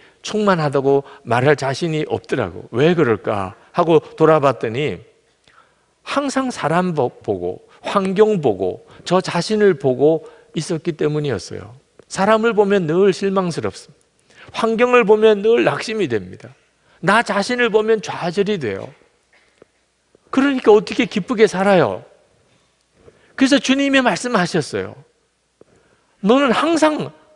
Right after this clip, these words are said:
이십사 시간 나를 바라봐야 된다."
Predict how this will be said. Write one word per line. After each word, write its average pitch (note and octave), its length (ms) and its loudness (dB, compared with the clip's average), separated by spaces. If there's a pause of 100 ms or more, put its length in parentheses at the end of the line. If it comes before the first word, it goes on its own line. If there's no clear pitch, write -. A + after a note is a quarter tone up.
(180)
이십사 A3 540 2
시간 G3+ 320 -2
나를 B2+ 300 0
바라봐야 C3 580 0
된다." G2 580 -10